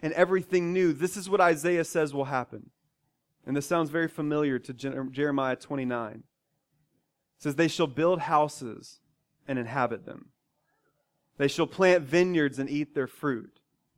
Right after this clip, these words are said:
They shall not build and another inhabit. They shall not plant and another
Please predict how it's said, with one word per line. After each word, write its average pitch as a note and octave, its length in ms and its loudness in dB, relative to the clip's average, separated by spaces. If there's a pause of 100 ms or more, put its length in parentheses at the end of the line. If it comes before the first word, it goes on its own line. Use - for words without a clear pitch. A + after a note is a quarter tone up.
(380)
They D3+ 120 4
shall F#3+ 200 2
not F#3 240 4
build F#3 400 8
and E3 120 0
another F3 440 4
inhabit. D3 720 -2 (220)
They F3 100 6
shall G3 160 4
not F3 220 6
plant G3 320 2
and E3 100 2
another E3+ 320 2